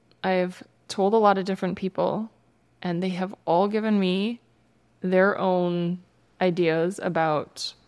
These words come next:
this job, whether it's a good thing, whether it's not a good thing, whether I'm gonna like it, whether I'm not gonna like it. "Why don't you do this? Why don't you do this? Why don't you do this?" Like, you could do all these different things.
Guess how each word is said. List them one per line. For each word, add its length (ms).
this 260
job, 560
whether 220
it's 160
a 40
good 200
thing, 400
whether 220
it's 200
not 200
a 20
good 220
thing, 340
whether 180
I'm 120
gonna 160
like 240
it, 240
whether 200
I'm 120
not 160
gonna 120
like 220
it. 180
"Why 160
don't 160
you 100
do 160
this? 320
Why 100
don't 160
you 100
do 120
this? 300
Why 120
don't 140
you 100
do 140
this?" 420
Like, 180
you 80
could 160
do 140
all 180
these 180
different 320
things. 460